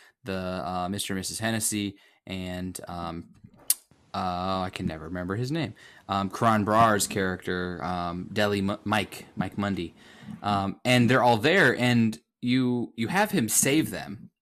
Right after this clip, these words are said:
And then the mom, so, like, the ending to me just lost it. I had no idea why or what was going on.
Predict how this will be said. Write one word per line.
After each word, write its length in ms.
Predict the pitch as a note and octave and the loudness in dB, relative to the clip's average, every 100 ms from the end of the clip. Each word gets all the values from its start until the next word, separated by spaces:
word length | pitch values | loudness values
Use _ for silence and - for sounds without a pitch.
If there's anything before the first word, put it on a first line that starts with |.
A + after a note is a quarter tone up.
| _ | _
And 140 | C3 C3 | 0 4
then 80 | C3 | 4
the 60 | |
mom, 400 | A#2+ C3 C#3+ C#3 | 4 4 2 -2
so, 160 | - C#3+ | 0 0
like, 220 | C3 C3 | 0 -2
the 140 | - | 0
ending 280 | G#3+ D4 D#4+ | 2 4 2
to 160 | - B2 | 2 2
me 180 | A#2 G2 | 2 0
just 360 | G2+ F#2 - - - _ _ _ _ _ _ - | -2 -2 -4 -6 -20 _ _ _ _ _ _ -4
lost 440 | G#2 G2+ G#2 - | 2 2 2 -4
it. 160 | - - | -12 -8
I 100 | A#2 | -4
had 100 | G#2+ | -2
no 500 | G#2+ D3 F#3+ G3+ F#3+ | -2 0 2 4 6
idea 380 | A2+ F#2 F#2 F2+ | 4 2 -4 -6
why 580 | F#2 F#2+ F#2+ B2 D#3 F3+ | -8 -8 0 2 2 2
or 220 | G#2 F#2+ | -2 0
what 200 | A2+ D3+ | 0 0
was 140 | A#2+ | -4
going 300 | G2+ F#2 G2 | -6 -6 -8
on. 260 | D#2+ D#2 | -8 -12